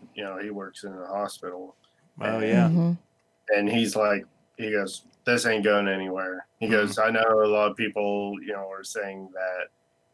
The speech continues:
Speaker 1: you know, they're being optimistic, saying, 'Oh, by May,'" you know, he goes, "We're gonna be in the middle of summer before we can actually get back and, you know, be kinda normal."
Speaker 3: Mm-hmm.
Speaker 1: But that,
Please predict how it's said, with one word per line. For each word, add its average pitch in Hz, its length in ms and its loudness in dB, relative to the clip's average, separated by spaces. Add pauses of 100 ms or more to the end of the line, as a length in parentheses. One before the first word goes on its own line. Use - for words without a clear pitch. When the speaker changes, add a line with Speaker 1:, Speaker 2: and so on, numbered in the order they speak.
(100)
Speaker 1:
you 92 80 -6
know, 92 180 -4
they're 110 180 0
being 113 200 2
optimistic, 104 680 0
saying, 101 260 -4
'Oh, 143 240 4
by 123 220 4
May,'" 123 320 0
you 117 260 -8
know, 98 140 -14 (120)
he 113 140 -10
goes, 104 260 -8 (440)
"We're 151 120 0
gonna 120 140 4
be 107 160 0
in 101 120 0
the 98 60 -2
middle 98 220 0
of 87 80 -10
summer 90 320 -8
before 90 580 -12 (260)
we 90 180 -14
can 90 180 -12
actually 90 500 -12 (720)
get - 220 -8
back 90 360 -6
and, 87 360 -14
you - 100 -14
know, 87 200 -14 (240)
be 95 180 -8 (180)
kinda 92 220 -6
normal." 92 500 -8 (300)
Speaker 3:
Mm-hmm. 170 260 2
Speaker 1:
But 165 60 2
that, 104 220 2